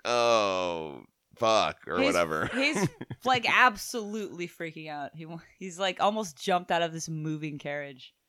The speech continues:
Speaker 1: I wonder if they shot that for the deleted scenes. I don't know if I saw that in
Speaker 2: Yeah.
Speaker 1: there. Um, I might have skimmed some of those, so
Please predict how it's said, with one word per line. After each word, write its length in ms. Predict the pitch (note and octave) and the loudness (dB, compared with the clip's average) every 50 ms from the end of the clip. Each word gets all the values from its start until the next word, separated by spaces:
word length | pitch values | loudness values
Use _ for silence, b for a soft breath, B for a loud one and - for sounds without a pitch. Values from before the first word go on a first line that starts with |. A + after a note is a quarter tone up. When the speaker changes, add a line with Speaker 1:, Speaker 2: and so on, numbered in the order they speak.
| _ _ _ _ _ _ _ _ _ _ _ b b b b b b b b b b b | _ _ _ _ _ _ _ _ _ _ _ b b b b b b b b b b b
Speaker 1:
I 60 | D#3 | 0
wonder 180 | F#3 A3+ D4+ D#4+ | 0 2 2 2
if 60 | C#4+ | 4
they 120 | A#3 E3 | 4 4
shot 260 | C#3+ - F#3 E3+ - | 4 4 2 2 4
that 180 | - A#2 B2 A#2+ | 4 4 4 4
for 100 | - B2 | 2 0
the 80 | G#2+ G2+ | 0 0
deleted 380 | F2 F#2 D#2+ E2+ E2 D#2+ D2+ C#2 | 0 0 -2 -2 -2 -2 -4 -6
scenes. 260 | - G2 E2+ E2 F2 | -6 -6 -6 -4 -4
I 40 | A2+ | -4
don't 100 | A2+ C#3+ | -4 -2
know 100 | D#3+ D#3 | -2 -2
if 100 | C3+ C3+ | 2 2
I 60 | A#2 G#2+ | 0 0
saw 260 | - - A2 G#2 G2 | 2 0 2 2 2
that 220 | F2+ E2+ D2+ C#2 - | 2 0 -2 -2 -4
in 160 | D2 D#2+ D#2 | -4 -4 -4
Speaker 2:
Yeah. 60 | D2+ | -4
Speaker 1:
there. 440 | D2 C2+ B1 A#1 A1 A1 B1+ D#2+ _ _ _ _ _ _ _ _ _ _ - | -4 -4 -4 -6 -8 -10 -14 -18 _ _ _ _ _ _ _ _ _ _ -10
Um, 600 | G2 F2+ E2+ D#2+ D#2+ D#2 D2+ D2+ D#2 D2+ D#2 E2 E2 _ _ _ _ _ _ _ _ _ _ _ _ - | -8 -6 -6 -4 -6 -6 -6 -8 -8 -10 -12 -14 -18 _ _ _ _ _ _ _ _ _ _ _ _ -10
I 80 | - | -6
might 140 | G#2 A#2+ B2+ | -4 -2 0
have 100 | A2+ G2 | 0 -2
skimmed 600 | - - - - - F2+ F2 E2+ E2 E2 D#2+ D#2+ - | -2 -6 -8 -6 -4 -2 -2 -2 -2 -6 -6 -6 -8
some 200 | - G2 D#2+ D2+ | -6 -6 -6 -6
of 100 | D2 C#2+ | -6 -6
those, 420 | C2 B1 A#1 G#1+ G#1+ G#1+ A1+ - | -6 -8 -8 -10 -10 -12 -10 -10
so 480 | - - D#2 C2+ B1+ B1 A1+ A#1 C2 | -10 -8 -8 -8 -8 -10 -10 -12 -14